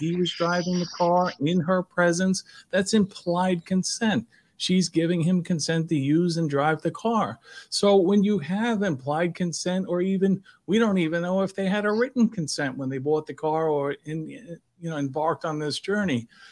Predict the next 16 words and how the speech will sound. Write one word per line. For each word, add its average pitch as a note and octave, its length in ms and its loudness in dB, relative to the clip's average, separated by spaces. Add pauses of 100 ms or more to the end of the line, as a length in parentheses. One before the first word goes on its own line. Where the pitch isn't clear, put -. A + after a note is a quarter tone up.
(220)
but G3 160 0
he A3 200 0
had G#3 360 -4
consent E3+ 480 -6
to D#3 80 -6
use C#3+ 300 -4
the C3 80 -10
car. B2+ 380 -6 (420)
People, A3 580 0 (360)
please A#3+ 420 0
tell G#3 340 -2
me, D3+ 200 2
are D3+ 220 -2
there E3 220 2
facts A3 520 -2
available D#3+ 880 0